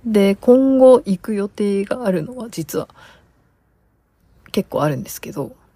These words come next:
多分直近で一番最初がトゥワイスかな。トゥワイスと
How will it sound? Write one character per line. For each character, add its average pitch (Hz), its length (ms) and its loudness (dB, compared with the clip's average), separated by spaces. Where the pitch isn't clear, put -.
多 - 140 -14
分 165 240 -4
直 175 160 -14
近 269 200 -6
で 262 80 -4
一 220 220 -10
番 269 560 -6
最 - 340 -4
初 233 140 -2
が 220 100 0
ト - 200 -8
ゥ 226 40 2
ワ 254 60 8
イ 247 60 4
ス - 80 -12
か - 100 -14
な。 170 140 -6
ト - 120 -6
ゥ 233 40 0
ワ 311 180 0
イ 302 160 -6
ス - 180 -16
と 240 260 -2